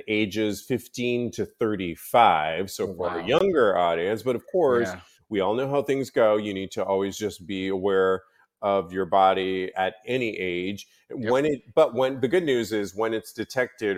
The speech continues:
Speaker 1: early, though, testicular cancer actually has a ninety-nine percent curable rate. So that's the good news.
Speaker 2: Fabulous.
Speaker 1: Checking your testicles for lumps or anything out of the ordinary just takes a moment.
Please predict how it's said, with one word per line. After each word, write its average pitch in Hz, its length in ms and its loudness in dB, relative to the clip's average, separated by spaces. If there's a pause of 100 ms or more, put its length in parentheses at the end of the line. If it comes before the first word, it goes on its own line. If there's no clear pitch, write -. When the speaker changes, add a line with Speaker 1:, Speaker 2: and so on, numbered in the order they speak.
Speaker 1:
early, 101 580 0 (460)
though, 95 720 0
testicular 123 560 -4
cancer 107 400 -4
actually 95 380 -4
has 95 220 -6
a 92 60 -8
ninety-nine 98 640 -4
percent 95 460 -10
curable 87 340 -2
rate. 92 300 0
So - 140 -12
that's 90 240 -2
the 120 100 -2
good 131 220 4
news. 104 580 2 (240)
Speaker 2:
Fabulous. 82 600 -18 (160)
Speaker 1:
Checking 143 460 0
your 127 160 0
testicles 143 760 2
for 107 140 2
lumps 123 580 -2
or 110 220 -2
anything 254 380 -2
out 170 140 4
of 143 80 4
the 120 100 2
ordinary 104 680 0
just 175 320 -6
takes 190 220 -4
a 190 40 -2
moment. 113 600 0